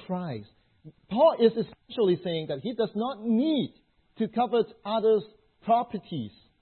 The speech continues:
or steal from others or to pursue fulfillment outside of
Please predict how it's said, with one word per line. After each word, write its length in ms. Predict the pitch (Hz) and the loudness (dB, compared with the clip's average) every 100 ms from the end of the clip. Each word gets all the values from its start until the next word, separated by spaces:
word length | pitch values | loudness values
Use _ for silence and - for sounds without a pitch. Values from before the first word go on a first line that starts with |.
| _ _ | _ _
or 120 | 175 - | -4 -2
steal 320 | 254 285 330 | 2 6 6
from 180 | 277 233 | 4 4
others 420 | 214 202 165 117 - _ _ _ - | 4 2 0 -4 -10 _ _ _ -2
or 180 | 214 233 | 2 2
to 100 | 233 | 0
pursue 440 | - 220 - 285 254 | -6 -8 -2 -2 -2
fulfillment 480 | 254 - 254 247 233 _ | -6 -2 0 -2 -4 _
outside 720 | 262 311 330 - 254 240 240 | 4 6 6 0 0 2 2
of 120 | 196 | 2